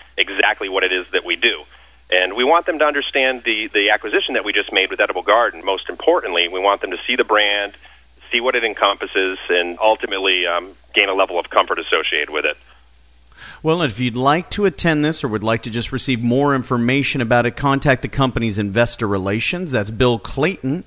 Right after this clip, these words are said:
Speaker 2: at Independence Financial Limited, eight eight eight, six zero three,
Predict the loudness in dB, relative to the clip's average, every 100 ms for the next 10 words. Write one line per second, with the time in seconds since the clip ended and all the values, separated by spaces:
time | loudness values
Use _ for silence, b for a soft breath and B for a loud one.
0 | -4 -2 0 0 2 0 0 0 -2 0
1 | -2 -2 0 0 2 0 -2 B B B
2 | -2 0 2 2 0 0 0 0 -4 -12
3 | -6 -2 -2 -2 -2 0 0 -2 -4 -2